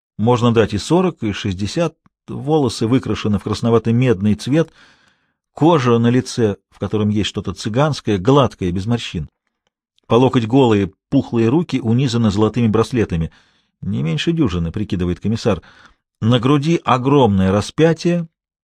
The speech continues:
медальон, скапулярий с вышитым образом Пречистой Девы, какой именно, Тисону не разобрать, скапулярий — тканый нагрудный знак на ленте. «Я уже рассказала куме о том, что вас заботит, сеньор комиссар», —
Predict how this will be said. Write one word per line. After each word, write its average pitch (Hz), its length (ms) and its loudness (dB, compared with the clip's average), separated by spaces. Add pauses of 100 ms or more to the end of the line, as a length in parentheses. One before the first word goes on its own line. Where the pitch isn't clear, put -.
(420)
медальон, 113 760 4 (600)
скапулярий 127 800 2
с - 100 -8
вышитым 113 440 -2
образом 95 420 0
Пречистой 107 420 -6
Девы, 147 360 2 (460)
какой 117 340 -8
именно, 104 320 0
Тисону 98 400 -2
не 95 100 2
разобрать, 95 480 0 (1040)
скапулярий — 104 600 -4 (100)
тканый 107 440 -2
нагрудный 98 460 0
знак 101 260 -4
на 98 100 0
ленте. 78 400 -6 (1400)
«Я 123 160 2
уже 139 160 2
рассказала 156 440 0
куме 127 260 0
о 101 40 2
том, 139 200 -2
что 139 160 -4
вас 127 140 0
заботит, 131 380 -2
сеньор 104 300 -4
комиссар», — 87 380 -6